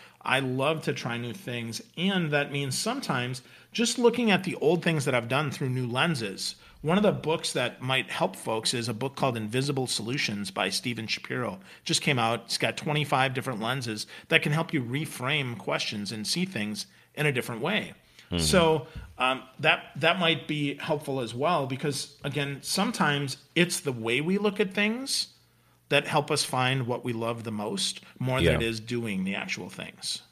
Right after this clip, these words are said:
Speaker 2: Yeah. Um, so I actually read that, uh, you've taken the Clifton Strengths Finder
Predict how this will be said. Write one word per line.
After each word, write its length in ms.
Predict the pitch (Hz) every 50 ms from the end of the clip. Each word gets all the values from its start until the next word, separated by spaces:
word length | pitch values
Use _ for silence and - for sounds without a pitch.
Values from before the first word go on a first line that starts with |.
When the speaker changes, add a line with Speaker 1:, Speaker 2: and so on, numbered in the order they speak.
| _ -
Speaker 2:
Yeah. 280 | - 80 82 73 64 60 - - _ _ _ - - - - - - _ -
Um, 420 | 98 95 92 90 85 85 82 69 - _ _ _ _ _ - -
so 100 | - 107
I 140 | 92 87 95
actually 260 | 98 - - - 101
read 300 | 87 87 85 82 78 -
that, 400 | 80 78 78 76 - - - - - - -
uh, 120 | 76 76
you've 240 | 76 76 76 76 -
taken 300 | - 82 78 - 80 78
the 140 | 76 76 73
Clifton 380 | - - 80 76 - 71 73 -
Strengths 360 | - - 73 76 73 - -
Finder 420 | - 76 73 73 71 73 73 67